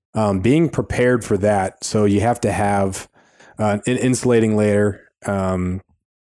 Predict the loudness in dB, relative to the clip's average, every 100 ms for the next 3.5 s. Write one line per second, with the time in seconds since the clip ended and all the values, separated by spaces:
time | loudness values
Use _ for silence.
0 | _ _ -16 -6 -2 0 0 -2 0 0
1 | 2 2 0 0 -2 -2 -4 -4 -4 -2
2 | -2 0 -2 -2 -4 -8 -20 -20 -20 -20
3 | -4 -2 0 -2